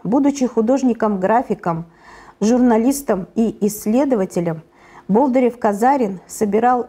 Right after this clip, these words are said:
личную библиотеку, судьбу которой еще предстоит выяснить, как и дальнейшую биографию этого незаурядного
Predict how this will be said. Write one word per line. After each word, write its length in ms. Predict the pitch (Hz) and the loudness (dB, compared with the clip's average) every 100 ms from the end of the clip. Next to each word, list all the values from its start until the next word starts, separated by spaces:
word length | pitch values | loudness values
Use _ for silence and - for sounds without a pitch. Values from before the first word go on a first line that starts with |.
| - | -4
личную 480 | 220 220 - 202 | -4 -2 -2 0
библиотеку, 680 | 190 208 202 220 220 294 262 | 0 0 2 0 0 -2 -2
судьбу 520 | 220 247 214 202 311 | -2 0 0 2 0
которой 680 | 339 269 - 220 185 165 160 _ _ _ - | 0 -2 0 0 0 -4 -6 _ _ _ -2
еще 320 | 214 220 285 | 0 0 -2
предстоит 720 | 277 269 - 277 285 277 262 | 0 -4 -2 2 2 2 0
выяснить, 760 | 180 196 170 170 165 165 - - _ _ _ | -2 -2 -4 -8 -8 -8 -12 -20 _ _ _
как 240 | 220 202 | -2 -2
и 20 | 190 | -2
дальнейшую 760 | 185 185 220 302 320 294 294 294 - | -2 0 0 0 -2 -2 -4 -4 -4
биографию 840 | 180 190 185 202 175 - 170 175 | 0 0 0 0 -2 -4 -6 -4
этого 520 | - 208 185 170 165 - | -4 -2 -2 -4 -6 -6
незаурядного 960 | - 196 170 170 165 196 247 240 214 208 | -4 -2 -2 -4 -2 0 0 0 0 -2